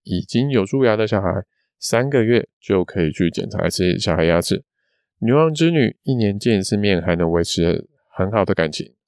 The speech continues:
我觉得这个就是神话的故事。哦，一年才检查一次小孩的牙齿，牙医师可能会认不出你家小孩的牙齿，哦，因为可能有很多蛀牙，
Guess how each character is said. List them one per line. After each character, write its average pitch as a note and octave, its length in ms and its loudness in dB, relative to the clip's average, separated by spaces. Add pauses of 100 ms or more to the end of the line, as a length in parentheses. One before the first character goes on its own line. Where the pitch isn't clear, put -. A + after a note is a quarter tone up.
我 - 140 -6
觉 - 140 0
得 E2 80 2
这 F2+ 220 2
个 F#2 260 0
就 F2 180 0
是 D#2+ 360 -2
神 - 260 -2
话 G#2 180 0
的 F#2 100 -8
故 F#2+ 180 -2
事。 - 320 -2 (540)
哦， - 240 -6
一 D#3 160 0
年 B2 340 2
才 A2+ 200 -2
检 F#2+ 180 -2
查 E2+ 260 -4
一 - 160 -6
次 F#2 280 -2
小 F2+ 160 -4
孩 F2 140 -4
的 F#2+ 80 0
牙 F#2+ 160 2
齿， - 260 -2 (400)
牙 F#2+ 220 0
医 G#2 100 2
师 F#2+ 420 0
可 - 160 -8
能 E2+ 120 -8
会 E2+ 160 0 (100)
认 G2 220 0
不 F#2+ 120 2
出 F#2+ 280 0
你 E2 160 -6
家 F2 200 0
小 F#2 160 -4
孩 F2 120 -4
的 D#2+ 100 0
牙 E2+ 160 2
齿， - 260 -2 (420)
哦， B1+ 200 -6
因 F2 140 -2
为 E2 100 0
可 - 140 -8
能 B1+ 200 -4
有 E2 140 0
很 D#2+ 140 -2
多 F#2+ 120 2
蛀 A#2 180 0
牙， F2+ 200 2